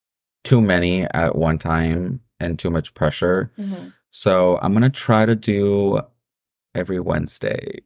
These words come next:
Speaker 2: Okay.
Speaker 1: Yeah.
Speaker 2: On Wednesdays, we upload podcasts.
Speaker 1: Guys,
Speaker 2: <laughs>
Speaker 1: <laughs> don't hold me accountable,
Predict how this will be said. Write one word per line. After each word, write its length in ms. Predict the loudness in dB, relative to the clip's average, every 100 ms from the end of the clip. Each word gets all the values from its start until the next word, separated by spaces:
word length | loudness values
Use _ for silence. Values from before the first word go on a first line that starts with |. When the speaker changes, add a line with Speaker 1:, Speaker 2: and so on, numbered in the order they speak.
| -20 _
Speaker 2:
Okay. 400 | -2 0 0 0
Speaker 1:
Yeah. 260 | -2 -4 0
Speaker 2:
On 180 | 2 2
Wednesdays, 680 | 0 0 0 2 2 -2 -10 -16 -10
we 220 | -4 -2 -2
upload 400 | -4 -2 -4 -4
podcasts. 560 | -6 -6 -2 -2 0
Speaker 1:
Guys, 500 | 2 4 4 4 2 2 -2 -2 -4 -8 -20 _
Speaker 2:
<laughs> 360 | -6 -2 -2 0
Speaker 1:
<laughs> 40 |
don't 380 | 2 2 2 -2
hold 260 | 0 0 0
me 100 | 0
accountable, 560 | -2 2 2 4 2